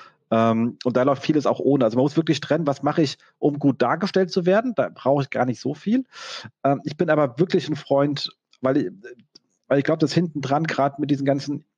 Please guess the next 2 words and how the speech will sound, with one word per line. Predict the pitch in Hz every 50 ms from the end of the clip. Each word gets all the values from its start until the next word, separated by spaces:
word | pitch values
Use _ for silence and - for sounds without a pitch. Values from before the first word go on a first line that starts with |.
| _ _ _ _ _ _ -
eat-Themen, | 156 165 175 151 - - _ _ _ _ _ _ _ - - - 156 160 160 156 151 151 147 147 - - - - - _ _ _ _ _ _ _ _ _ _ _ _ _ _ _ _ - _ _ _ _ _ _ _ _ _
also | - 139 139 151 143